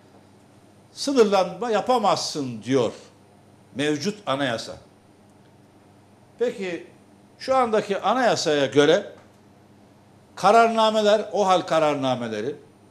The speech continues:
özgürlüklerimize kişi hak ve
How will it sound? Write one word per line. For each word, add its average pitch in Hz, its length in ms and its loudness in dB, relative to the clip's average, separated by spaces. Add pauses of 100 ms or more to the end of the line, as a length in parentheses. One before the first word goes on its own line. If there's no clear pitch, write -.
(100)
özgürlüklerimize 226 1500 6 (120)
kişi 208 260 -8
hak 196 360 -4
ve 170 220 -2